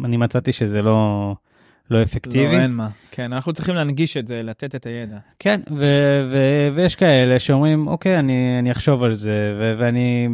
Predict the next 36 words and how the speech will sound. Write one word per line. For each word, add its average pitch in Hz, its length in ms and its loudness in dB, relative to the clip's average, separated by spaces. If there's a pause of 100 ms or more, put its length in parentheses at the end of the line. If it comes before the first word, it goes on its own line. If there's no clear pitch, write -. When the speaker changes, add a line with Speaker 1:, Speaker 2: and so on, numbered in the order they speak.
(560)
Speaker 1:
אתה 135 140 -8
יודע, 131 140 0
בפעם 127 380 0
הבאה 127 260 2
אני 123 100 0
רואה 123 200 0
אותו 123 240 0
בא, 123 340 2
אם 127 120 -4
הוא 123 100 0
בא 123 100 2
עם 123 180 0
מקל, 120 340 -2
אז 113 220 -6
אני 113 460 -2
מעודד 117 400 0
אותו, 104 460 -6
ו-, 113 380 -6
ואם 117 220 -2
אני 120 140 -2
רואה 123 220 2
שהוא 123 260 0
בא 123 220 4
בלי 123 100 2
מקל, 123 340 0
אז 113 140 0
אני 113 120 0
שואל 120 200 -2
אותו 117 200 -2
למה. 113 300 0
אני 101 180 -4
לא 127 160 0
בא, 123 280 0
לא 127 140 -2
תוקף, 123 560 -4
לא, 123 360 2